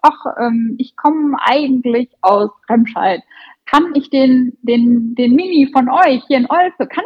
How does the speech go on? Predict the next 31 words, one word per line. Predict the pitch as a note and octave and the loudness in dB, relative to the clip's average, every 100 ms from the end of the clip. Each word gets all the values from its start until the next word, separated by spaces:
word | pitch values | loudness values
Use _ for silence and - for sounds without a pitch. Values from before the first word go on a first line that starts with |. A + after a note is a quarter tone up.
| B4+ | -8
ich | - | 0
den | C#4+ | 2
nicht | C4+ - | 2 0
auch | A#3+ A3+ | -6 -6
in | G#3 | -10
Remscheid | G3+ F#3+ G#3 - D#4+ F4+ F#4 - | -6 -6 -6 -4 -2 -2 -4 -6
kaufen?“ | G4+ G4 E4 B3+ A3 G#3+ _ _ | -2 -2 -2 -4 -6 -6 _ _
Und | - | -8
dann | G#3+ G#3+ G3 | -6 -4 -6
muss | G3 A3+ A#3 | -4 -4 -2
man | G#3 | 0
da | F3+ | 2
einfach | F#3 G#3 G3 - - | 0 -2 -8 -8 -4
freundlich, | F#3+ A#3+ A3+ G3+ | 0 0 -4 -8
aber | E3+ F3 | -4 -6
auch | - | -6
bestimmt | G3+ - G3+ A3+ G#3+ - | -18 -10 -4 -2 -2 -4
sein, | F#3+ F#3+ F#3+ F#3 - D#3 | -4 -2 -4 -10 -10 -6
ähm, | F3+ F#3 F3+ F3 _ _ | -6 -6 -10 -12 _ _
das | - - | -10 -6
dem | G#3 | -6
Kunden | G3 B3+ B3 | 0 2 2
natürlich | G3+ F#3+ G#3 G3 - | -2 -4 -4 -4 -2
vielleicht | F#3+ G3+ | -6 -4
auch | F3+ | -8
ein | F3+ | -8
bisschen | G3+ A3 G3 | -8 -8 -10
verständlich | - - G3+ G#3 F#3+ F3 F3+ | -12 -10 -6 -6 -6 -10 -10
nahe | F3+ G#3 G3+ | -2 -2 -2
bringen, | F#3+ G3 G3 F#3+ G3 - - - - | -4 -6 -6 -8 -10 -16 -20 -20 -10
äh, | F3 E3+ E3+ | -4 -2 -4